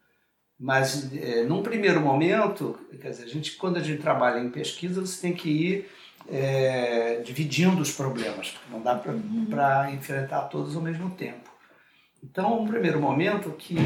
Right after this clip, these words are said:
Speaker 1: a gente tá programando fazer é fazer um registro simultâneo da atividade cerebral de duas pessoas num contexto naturalista, em que uma pessoa tenta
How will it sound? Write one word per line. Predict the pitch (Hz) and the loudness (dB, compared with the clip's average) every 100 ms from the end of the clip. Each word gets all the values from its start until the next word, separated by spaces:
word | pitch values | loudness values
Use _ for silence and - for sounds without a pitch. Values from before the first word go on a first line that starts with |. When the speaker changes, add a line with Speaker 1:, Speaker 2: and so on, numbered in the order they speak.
| 147 | 4
Speaker 1:
a | |
gente | 143 135 - - | 0 -2 -6 -4
tá | 127 | -4
programando | - - 139 135 135 117 110 | -6 -4 0 2 2 0 -4
fazer | - 160 - 147 185 180 123 | -6 -6 -4 2 2 2 0
é | 135 | -2
fazer | - 156 139 135 170 | 2 0 0 0 2
um | 180 170 185 | 2 0 -4
registro | - 185 143 165 226 - - | -4 -2 -2 -2 -4 -6 -8
simultâneo | - 170 160 147 143 147 180 175 | -8 -4 -2 -2 0 0 0 -2
da | |
atividade | 165 170 143 131 131 | -4 -6 -4 -2 -2
cerebral | - 151 147 127 127 - - - - - - _ - | -4 -4 -2 4 4 2 -4 -16 -20 -20 -20 _ -8
de | 143 | -4
duas | 165 226 233 | -2 -2 -2
pessoas | 196 - - 156 190 170 | -2 -2 0 2 2 2
num | 160 170 185 185 180 175 | 0 0 0 2 2 2
contexto | - 170 - 139 - | 0 -2 -2 -4 -2
naturalista, | 135 131 143 139 127 151 190 - 214 214 - _ - _ - | -2 -2 0 0 2 0 0 -4 -6 -12 -16 _ -20 _ -6
em | 156 | -4
que | - | -2
uma | 160 185 | 0 0
pessoa | 180 185 - 185 | 0 -2 0 0
tenta | 175 165 - | 0 -4 -2